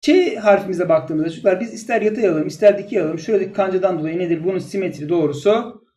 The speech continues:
yoktur. Çarpı. D harfimizi aldığımızda şöyle güzel bir çizgi çekelim.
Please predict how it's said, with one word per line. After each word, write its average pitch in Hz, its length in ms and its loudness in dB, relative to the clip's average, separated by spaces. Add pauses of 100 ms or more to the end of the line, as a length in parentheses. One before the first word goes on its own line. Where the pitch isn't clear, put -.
(140)
yoktur. 165 420 -4
Çarpı. 143 760 -4 (440)
D 214 80 10
harfimizi 208 520 2
aldığımızda 147 840 2
şöyle 160 260 -8
güzel 156 560 2
bir 156 140 -10
çizgi 151 260 -10
çekelim. 156 520 -8